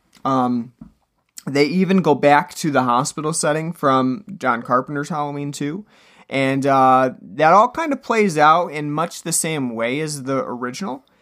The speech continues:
And I kinda like that. I think that's a, and, and one thing that I will say about Halloween Two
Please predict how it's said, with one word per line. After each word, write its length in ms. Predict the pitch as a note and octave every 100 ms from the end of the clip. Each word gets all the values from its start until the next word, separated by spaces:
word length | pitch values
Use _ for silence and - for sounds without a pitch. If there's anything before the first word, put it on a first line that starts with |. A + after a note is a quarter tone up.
| _ _ G#3+
And 120 | B3+
I 80 | D4+
kinda 300 | D#4+ E4+ G#3+
like 340 | D3 C#3+ -
that. 200 | A2 G2
I 120 | G#2
think 180 | C3+ G3+
that's 220 | A#3+ A3+
a, 60 | F#3 C#3 -
and, 400 | E2+ A2 F3 -
and 220 | F#3+ F3+
one 180 | B3 D4
thing 140 | D#4
that 120 | A#3
I 100 | F3+
will 200 | D3 D#3
say 240 | D#3 G3 E3
about 300 | C#3+ C3+ C#3+
Halloween 400 | C#3+ C#3+ C#3+ C3
Two 500 | - C#3 C#3 C3